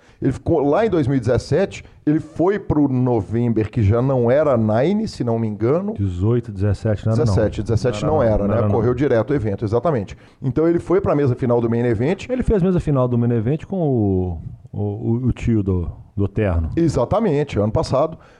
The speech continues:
Speaker 1: Ficou na oitava colocação, puxou um vírgula dois milhões de dólares. Então, dois prêmios muito parecidos. Na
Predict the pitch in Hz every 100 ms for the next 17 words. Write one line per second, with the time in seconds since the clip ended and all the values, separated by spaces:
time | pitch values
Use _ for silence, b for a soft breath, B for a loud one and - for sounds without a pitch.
0 | B - 156 151 147 143 139 151 165 160
1 | 196 - 202 190 - 190 196 196 190 175
2 | 180 202 165 165 156 143 135 131 120 151
3 | 160 165 - 175 151 131 156 - 165 160
4 | - 214 202 - b - 160 170 226 -